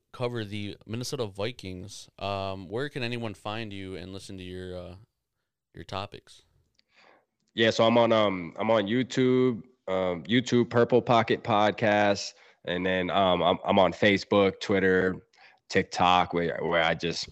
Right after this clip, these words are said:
Speaker 2: kinda post the links and things like that. Ev-, everything's Purple Pocket Podcast, though. Um, but tap into the YouTube, man. That's, that's where the party's at for sure.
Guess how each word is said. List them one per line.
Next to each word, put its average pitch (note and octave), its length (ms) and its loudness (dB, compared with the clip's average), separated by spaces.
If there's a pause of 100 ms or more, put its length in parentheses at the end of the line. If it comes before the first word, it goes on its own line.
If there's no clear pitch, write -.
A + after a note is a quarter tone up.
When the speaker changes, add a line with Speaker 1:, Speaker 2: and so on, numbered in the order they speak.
(140)
Speaker 2:
kinda D2+ 460 0 (120)
post G2+ 280 4
the F2 100 2
links E2+ 360 -2
and E2+ 100 -2
things F2+ 220 0
like E2 180 -2
that. F2 300 2
Ev-, G2+ 260 2
everything's A2+ 480 2
Purple G#2+ 300 0
Pocket F#2+ 340 -2
Podcast, E2+ 600 -2
though. E2 280 0
Um, D#2 300 -2 (240)
but E2 360 0
tap B2 280 4
into A#2 240 2
the F#2+ 100 0
YouTube, F2 440 -2
man. E2 260 0
That's, F2+ 200 0
that's F#2+ 240 0
where F#2 120 4
the E2+ 60 0
party's E2 460 0
at D2 220 -2
for D#2+ 100 -14
sure. D2+ 360 -6